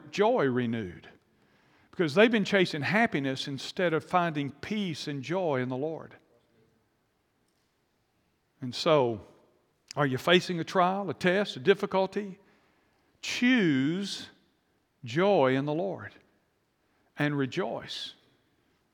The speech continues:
And again, I say to you, rejoice. Last, the third thing that I give you this morning that James speaks of is the result of your trials.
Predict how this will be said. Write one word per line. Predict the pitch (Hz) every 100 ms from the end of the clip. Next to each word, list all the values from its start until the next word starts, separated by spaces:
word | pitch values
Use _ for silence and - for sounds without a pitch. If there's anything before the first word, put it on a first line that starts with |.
| _
And | 127 120
again, | 131 175 127
I | 131
say | 131 196 156
to | -
you, | 120 117
rejoice. | 110 107 120 104 - - - - - _ _ _ _ _ _ - - _
Last, | 165 160 160 127 - - _
the | 151
third | 131 180 170
thing | 175 147
that | 139
I | 139
give | 135 160
you | 143
this | 143 -
morning | 180 165 151
that | 139
James | 135 160 143
speaks | - 175 165 -
of | 139 135
is | 143 135
the | 147
result | 143 131 190 202 143 - -
of | 131 120
your | 117
trials. | - 120 - 113 _ -